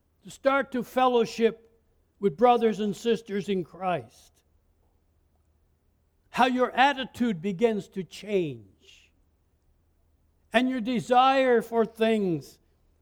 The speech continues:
begin to change. There are some things that never change. The full gospel message of the cross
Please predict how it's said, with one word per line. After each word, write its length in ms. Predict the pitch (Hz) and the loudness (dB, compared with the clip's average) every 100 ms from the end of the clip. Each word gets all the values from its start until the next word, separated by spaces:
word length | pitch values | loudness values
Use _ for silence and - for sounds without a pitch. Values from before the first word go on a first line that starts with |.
| - | -2
begin 420 | 180 160 202 185 | -2 2 2 2
to 120 | 151 165 | -4 -8
change. 1000 | - 196 185 143 117 _ _ - - _ _ _ _ _ _ _ _ _ _ _ _ _ _ _ _ _ _ _ _ _ _ _ _ _ _ _ _ _ _ _ - | -8 -8 -6 -8 -12 _ _ -20 -20 _ _ _ _ _ _ _ _ _ _ _ _ _ _ _ _ _ _ _ _ _ _ _ _ _ _ _ _ _ _ _ -6
There 160 | 170 208 | 0 2
are 140 | 196 | 0
some 320 | - 240 214 | 0 -2 -2
things 340 | - 196 190 160 | 0 0 0 -4
that 220 | 185 160 | -6 -4
never 360 | 175 190 170 | -4 -4 -4
change. 800 | 143 135 127 104 113 _ - _ _ _ _ _ _ _ _ _ _ _ _ _ _ _ _ _ _ _ | -10 -12 -18 -20 _ _ -20 _ _ _ _ _ _ _ _ _ _ _ _ _ _ _ _ _ _ _
The 100 | - | -20
full 260 | - 240 247 | 0 2 4
gospel 540 | 220 233 226 - 214 | 4 4 4 0 -2
message 480 | 202 226 226 220 165 | 2 0 0 -4 -2
of 120 | 196 | -2
the 100 | 180 | -2
cross 880 | 180 - 240 220 143 110 - - | -8 -6 -4 -2 -4 -8 -20 -20